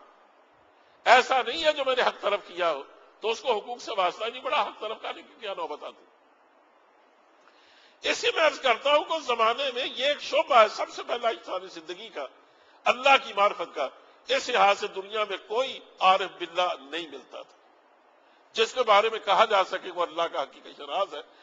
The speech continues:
और अल्लाह को जानता है, उसकी सिफात को समझता है, उसकी हकीकत को जानता है, कोई नहीं मिलता। यही हाल उसके दूसरे, दूसरे शोबों का देख लीजिए। एक बहुत बड़ा शोबा इंसानी जिंदगी का ये है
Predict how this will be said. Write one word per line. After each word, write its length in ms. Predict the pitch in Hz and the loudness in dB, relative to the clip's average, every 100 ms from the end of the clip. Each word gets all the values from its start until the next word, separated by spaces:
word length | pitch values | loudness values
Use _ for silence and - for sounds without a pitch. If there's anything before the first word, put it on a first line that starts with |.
| _ | _
और 120 | 170 202 | 0 0
अल्लाह 280 | 185 196 | 4 2
को 120 | 185 185 | 2 0
जानता 440 | 165 165 160 196 | 0 0 0 0
है, 80 | 185 | 0
उसकी 300 | 180 185 170 - - _ | -2 -10 -16 -20 -20 _
सिफात 520 | - 208 208 214 262 269 | -4 -2 6 8 8 4
को 100 | 277 | -6
समझता 400 | 233 233 208 202 | -6 -6 -2 0
है, 60 | |
उसकी 200 | 196 - | 0 -4
हकीकत 380 | 180 156 202 277 | -8 -8 -12 -12
को 80 | 208 | -6
जानता 320 | 165 151 135 | -2 -4 -4
है, 80 | 135 - _ - | -14 -14 _ -20
कोई 100 | - | -18
नहीं 120 | 147 | -18
मिलता। 300 | 123 - - _ _ _ _ _ _ _ _ _ _ _ _ _ _ _ _ _ _ _ _ _ _ 170 | -20 -20 -20 _ _ _ _ _ _ _ _ _ _ _ _ _ _ _ _ _ _ _ _ _ _ 2
यही 240 | 285 440 | 4 6
हाल 260 | 277 311 320 | 8 8 6
उसके 200 | - 392 | 2 -6
दूसरे, 320 | 277 466 330 | -6 -8 -6
दूसरे 500 | 294 - 247 320 294 | -6 -8 -8 -6 -2
शोबों 320 | - 269 262 | 0 2 2
का 120 | 247 | 0
देख 160 | 208 180 | -2 -4
लीजिए। 300 | 175 156 - - _ _ _ _ _ _ _ _ _ _ _ _ _ _ _ 254 | -6 -16 -20 -20 _ _ _ _ _ _ _ _ _ _ _ _ _ _ _ 2
एक 160 | 277 220 | 4 4
बहुत 260 | 269 339 349 | 6 8 8
बड़ा 160 | 320 | 6
शोबा 300 | - 277 294 | 6 4 4
इंसानी 440 | 277 254 220 220 240 | 2 4 2 2 0
जिंदगी 360 | 202 214 233 | -8 -8 -8
का 100 | 247 | -8
ये 240 | 190 196 190 | -6 -6 -6
है 140 | 143 | -6